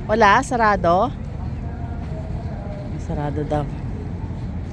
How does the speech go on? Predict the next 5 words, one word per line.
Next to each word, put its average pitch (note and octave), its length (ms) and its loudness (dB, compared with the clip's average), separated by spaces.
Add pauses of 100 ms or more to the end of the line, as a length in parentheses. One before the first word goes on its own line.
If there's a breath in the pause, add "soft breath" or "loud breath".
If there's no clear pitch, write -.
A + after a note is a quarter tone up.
(2250)
Naiikot D#3+ 480 -4
ko - 80 -6
kayo. D3+ 240 -4 (1300)
Yan. D3+ 120 -4 (520)
Hmm, C#3 320 -4